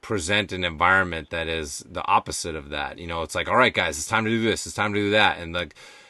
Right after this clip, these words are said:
but everybody gets into it, and, and then it shows, like, hey, if you can pace your shit like this, you can get this much done on your own too, you know? And I think that that's, like, I don't know, that's kind of, that, for me, that's really what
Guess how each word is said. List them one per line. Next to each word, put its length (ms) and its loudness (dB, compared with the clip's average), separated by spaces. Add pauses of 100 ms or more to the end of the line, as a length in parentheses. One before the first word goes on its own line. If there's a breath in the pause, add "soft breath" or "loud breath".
(140 loud breath)
but 180 0
everybody 540 -2
gets 320 -6
into 340 0
it, 240 -2
and, 320 -6
and 220 -8
then 200 -2
it 200 -8
shows, 480 2
like, 240 -2
hey, 380 0
if 200 -10
you 220 -4
can 180 -6
pace 480 -4
your 240 -4
shit 300 -4
like 260 -10
this, 320 -10
you 220 -6
can 380 -6 (140)
get 220 -6
this 240 -8
much 280 -6
done 180 -6
on 120 -6
your 200 -10
own 300 -10
too, 380 -8
you 140 -12
know? 160 -8
And 80 -4
I 80 -4
think 260 -6
that 140 -10
that's, 380 -4
like, 320 -6 (580 loud breath)
I 100 4
don't 120 2
know, 180 0
that's 240 -2
kind 300 -2
of, 280 -8
that, 300 -8
for 160 -4
me, 220 2
that's 320 2
really 260 -2
what 440 -2